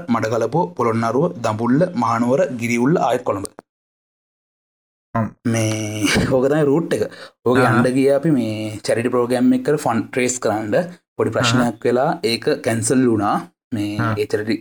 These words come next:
Speaker 1: මේකේ ඕගනයිසේෂන් එකත් එක්ක තිබ්බ මේ මොකද පොඩි අවුලක් ගිහලා ඇතුලේ ප්‍රශ්නයක් හින්දා ඒක කැන්සල් වුණා ගමන. ඒ හින්දා
Speaker 2: හරි.
Speaker 1: ඒ ගමන යා ගන්න බැරි වුණා.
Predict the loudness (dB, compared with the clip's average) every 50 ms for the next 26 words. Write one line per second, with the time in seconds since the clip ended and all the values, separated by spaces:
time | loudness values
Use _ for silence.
0 | -4 -8 -10 -6 -4 -2 0 0 2 0 0 -2 -4 -4 -6 -6 -6 -6 -6 -4
1 | -4 -6 -6 -8 -10 -8 -6 -6 -6 -4 -4 -4 -4 -4 -6 -18 -20 -20 _ _
2 | _ -10 -8 -6 -6 -4 -2 -2 -2 -2 -2 -2 -2 -2 -2 0 -2 -4 -4 -4
3 | -2 0 0 0 0 -2 -4 -4 -6 -6 -4 -4 -4 -2 0 -2 -2 -2 0 2
4 | 2 4 4 2 2 0 -2 -2 -2 -2 0 0 0 0 0 0 0 0 0 0
5 | 0 0 0 0 -2 -4 -14 -20 -20 _ _ 0 2 2 2 2 4 4 4 4
6 | 4 2 0 0 2 0 0 0 0 2 2 2 2 2 2 2 2 2 2 2
7 | 0 -2 -4